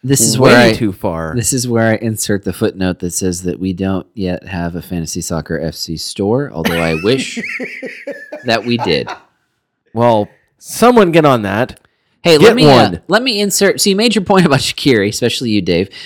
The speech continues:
Speaker 1: Let me give a Salah versus Mane update for a minute.
Speaker 2: Okay.
Speaker 1: Because with Mane's injury and Salah's goal, Mo Salah now has scored more total points this season than Sadio Mane.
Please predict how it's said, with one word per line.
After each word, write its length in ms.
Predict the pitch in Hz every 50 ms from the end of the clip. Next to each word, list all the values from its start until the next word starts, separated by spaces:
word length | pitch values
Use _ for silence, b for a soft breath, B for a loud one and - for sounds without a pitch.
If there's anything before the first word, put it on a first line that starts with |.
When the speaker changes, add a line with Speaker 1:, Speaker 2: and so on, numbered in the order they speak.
| B B -
Speaker 1:
Let 160 | 156 170 180
me 120 | 226 233 208
give 380 | 185 202 196 190 185 180 175
a 220 | 165 156 147 139 123
Salah 580 | - - - - 160 160 165 165 165 160 156
versus 400 | 139 143 147 139 - - 123 101
Mane 640 | 104 104 104 110 113 117 127 127 123 120 107 95 90 -
update 580 | - 117 113 - 104 95 82 60 50 - - _
for 180 | - - 82 71
a 40 | 67
minute. 340 | 65 67 62 55 52 - - _ _ b b b b b
Speaker 2:
Okay. 180 | b 117 113 120
Speaker 1:
Because 340 | 131 127 - 143 127 117 127
with 200 | 131 123 - -
Mane's 480 | 123 127 139 160 190 190 185 175 147 135
injury 640 | 127 120 101 82 82 78 73 69 69 85 113 - _ _ _ _ _ _ _ _
and 360 | - 101 104 104 101 98 95 -
Salah's 500 | - - 131 139 151 151 147 117 101 101
goal, 600 | 101 123 123 127 120 90 69 62 69 78 98 _ _
Mo 180 | - 98 117 135
Salah 420 | 131 - 120 117 95 92 98 104
now 240 | 101 95 95 101 104
has 160 | 110 113 101
scored 320 | - - - 98 92 85 82
more 180 | 80 85 98
total 280 | 101 - 101 98 117 117
points 320 | - 90 80 78 76 -
this 120 | 82 80 -
season 300 | 80 73 69 87 90 90
than 240 | 92 95 101 107 _ -
Sadio 320 | - 85 76 73 85 110
Mane. 260 | 175 240 226 - -